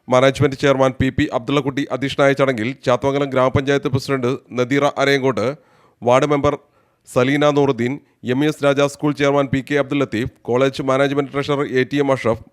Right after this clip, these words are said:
മാനേജ്മെന്റ് മെമ്പർ ജലീൽ, വൈസ് പ്രിൻസിപ്പൽ മുസ്തഫ ഷമീം, പ്രോഗ്രാം കോർഡിനേറ്റർ ദേവ്താര സുരേഷ്, ഫിദ ലസീം എന്നിവർ നേതൃത്വം നൽകി. ചടങ്ങിന് കോളേജ് മാനേജ്മെന്റ് സെക്രട്ടറി പ്രൊഫസർ വി കുട്ടൂസ സ്വാഗതവും പ്രോഗ്രാം കോർഡിനേറ്റർ ഹുസ്ന നന്ദിയും പറഞ്ഞു. പ്രശസ്ത സാഹിത്യകാരൻ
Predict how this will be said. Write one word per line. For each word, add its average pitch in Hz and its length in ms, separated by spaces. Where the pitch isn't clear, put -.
മാനേജ്മെന്റ് 135 420
മെമ്പർ 139 360
ജലീൽ, 127 480
വൈസ് 131 300
പ്രിൻസിപ്പൽ 147 400
മുസ്തഫ 143 420
ഷമീം, 135 440
പ്രോഗ്രാം 131 320
കോർഡിനേറ്റർ 143 480
ദേവ്താര 131 480
സുരേഷ്, 135 440
ഫിദ 127 180
ലസീം 147 380
എന്നിവർ 139 220
നേതൃത്വം 127 480
നൽകി. 135 300
ചടങ്ങിന് 135 400
കോളേജ് 135 380
മാനേജ്മെന്റ് 139 400
സെക്രട്ടറി 139 300
പ്രൊഫസർ 135 340
വി 139 100
കുട്ടൂസ 139 360
സ്വാഗതവും 139 460
പ്രോഗ്രാം 131 320
കോർഡിനേറ്റർ 139 420
ഹുസ്ന 127 360
നന്ദിയും 123 320
പറഞ്ഞു. 135 280
പ്രശസ്ത 143 400
സാഹിത്യകാരൻ 135 640